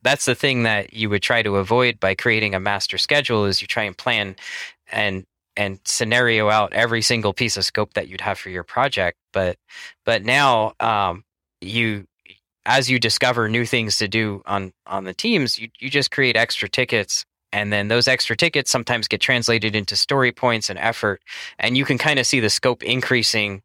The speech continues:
as the completion increases. And so it's, it's been easier to get a feel through these automated means on,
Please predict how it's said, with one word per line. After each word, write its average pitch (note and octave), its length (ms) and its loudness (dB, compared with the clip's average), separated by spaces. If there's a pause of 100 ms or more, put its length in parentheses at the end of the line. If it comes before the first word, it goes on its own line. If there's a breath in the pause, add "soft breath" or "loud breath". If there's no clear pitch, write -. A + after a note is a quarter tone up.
(140)
as A2 280 2
the G2 140 2
completion A#2 680 -2
increases. F#2+ 680 -4
And F#2 100 -12
so F#2 300 -4 (640 loud breath)
it's, - 460 -2
it's C3 200 -2
been C3+ 220 0
easier C#3+ 420 4
to A#2+ 100 2
get B2 200 2
a A2 60 2
feel A#2 460 2
through A2 220 -4
these G2+ 200 -2
automated G2 580 0
means G#2+ 360 0
on, F2 180 -8